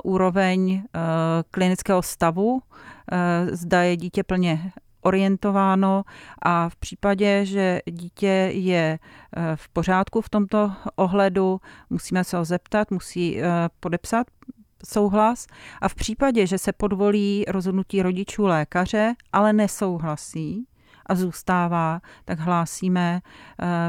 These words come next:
místně příslušnému okresnímu soudu. Soud přijede na místo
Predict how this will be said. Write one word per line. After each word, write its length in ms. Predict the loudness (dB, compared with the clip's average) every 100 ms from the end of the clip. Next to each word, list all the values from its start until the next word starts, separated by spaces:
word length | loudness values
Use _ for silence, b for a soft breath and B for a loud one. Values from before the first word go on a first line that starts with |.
| -2
místně 320 | -2 -2 -2
příslušnému 720 | -4 -4 -6 -4 -2 0 0
okresnímu 480 | -2 -6 -8 -4 -4
soudu. 440 | -2 0 2 0 -2 B B B B B
Soud 360 | -4 0 2 0
přijede 400 | -2 0 0 0
na 100 | 0
místo 640 | 0 -2 -2 0 2 0